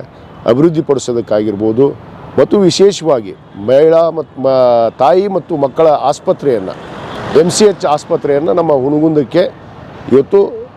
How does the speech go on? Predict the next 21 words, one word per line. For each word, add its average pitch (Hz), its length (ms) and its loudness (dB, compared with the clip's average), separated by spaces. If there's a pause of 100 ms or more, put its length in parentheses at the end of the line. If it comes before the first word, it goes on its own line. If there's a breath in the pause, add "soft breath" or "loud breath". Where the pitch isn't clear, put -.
(100)
ಆರೋಗ್ಯ 147 340 0
ಇಲಾಖೆಯ 131 380 0
ವತಿಯಿಂದ 120 380 -2
ಇವತ್ತು 131 540 0
ಮಂಜೂರಾತಿಯನ್ನು 117 840 0 (460)
ಇವತ್ತು 117 220 2
ನೀಡಿದಂಥದ್ದು 120 800 0 (520)
ಇವತ್ತು 147 240 2
ನಮಗೆಲ್ಲರಿಗೂ 160 920 0 (160)
ಭಾಳ 139 160 2
ಸಂತೋಷವನ್ನು 127 680 -2
ತಂದಿದೆ. 123 640 -2 (480)
ಇವತ್ತು 143 300 2
ಯಾರು 151 640 0
ಕಾಣದ 143 560 0 (180)
ಈ 139 100 -2
ಒಂದು 135 600 0 (180)
ಬಜೆಟನ್ನು 131 560 0
ಇವತ್ತು 139 280 -2
ಮಾನ್ಯ 117 240 0
ಮುಖ್ಯಮಂತ್ರಿಗಳು 117 920 0